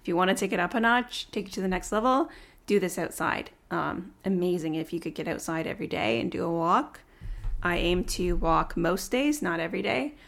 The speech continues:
but definitely every day, sit in my room, breathe, tune in, either on a focal point or with my eyes closed. So the reason we learn also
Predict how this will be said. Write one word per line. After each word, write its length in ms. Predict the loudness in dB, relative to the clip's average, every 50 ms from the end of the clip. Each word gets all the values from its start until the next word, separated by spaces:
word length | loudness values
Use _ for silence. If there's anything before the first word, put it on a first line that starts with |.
| -20 -6 -2
but 220 | -2 -2 0 2
definitely 380 | 4 4 4 4 2 0 2 2
every 180 | 2 2 0 0
day, 340 | 0 2 2 0 -2 -4 -8 -14 -20 -20 -20 _ -18
sit 240 | -12 -4 0 2 2
in 80 | 4 4
my 100 | 4 4
room, 440 | 2 2 0 0 0 -2 -2 -6 -10 -18 -20 -20 -20 -20 -8 -4
breathe, 340 | -2 0 0 0 -2 -4 -8 -16 -20 -20 -20 -20 -18 -8
tune 220 | -4 -2 -2 0
in, 200 | 0 -2 -2 -4
either 180 | -4 -4 -2 -2
on 100 | -2 -2
a 20 |
focal 280 | -2 -2 -2 -2 -4 -4
point 320 | -4 -2 -2 -2 -2 -2 -4
or 80 | -6
with 160 | -6 -6 -6 -6
my 100 | -6 -6
eyes 220 | -6 -6 -6 -8 -10
closed. 360 | -8 -8 -8 -8 -10 -12 -16 -20 _ _ _ -20 _ -20 -20 -20 _ _ _ _ _ _ _ _ -18 -18 -14 -8
So 580 | -4 -2 2 4 4 4 4 4 2 0 -2 -6 -14 -20 -20 -20 -20 -20 -20 -20 -20 -20 -20 -20 -20 -20 -20 -8 -2
the 120 | 2 2 2
reason 600 | 2 2 2 2 2 2 2 2 2 2 2 2
we 140 | 2 2 2
learn 460 | 4 4 6 6 6 6 4 2 2 2
also 580 | 0 0 0 2 2 4 4 4 4 2 0